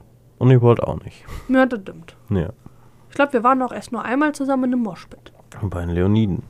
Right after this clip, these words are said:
Speaker 2: Ja.
Speaker 1: Ich wüsste nicht, wo es sonst einen gab, wo wir zusammen als Konsumenten des Konzerts waren.
Speaker 2: Haben wir schon mal selber ein Konzert gegeben?
Speaker 1: Hm?
Speaker 2: Wie gehen wir denn sonst auf Konzerte als Konsument?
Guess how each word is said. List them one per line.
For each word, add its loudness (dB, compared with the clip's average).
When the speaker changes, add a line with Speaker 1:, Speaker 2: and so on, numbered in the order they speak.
Speaker 2:
Ja. -4
Speaker 1:
Ich -12
wüsste -6
nicht, -4
wo -2
es -4
sonst -4
einen 0
gab, 0
wo -2
wir -4
zusammen -4
als -8
Konsumenten 0
des -6
Konzerts -6
waren. -4
Speaker 2:
Haben -4
wir 4
schon -4
mal 0
selber 0
ein -4
Konzert -2
gegeben? 0
Speaker 1:
Hm? 0
Speaker 2:
Wie -8
gehen 0
wir 2
denn 2
sonst 2
auf -2
Konzerte -4
als -4
Konsument? 0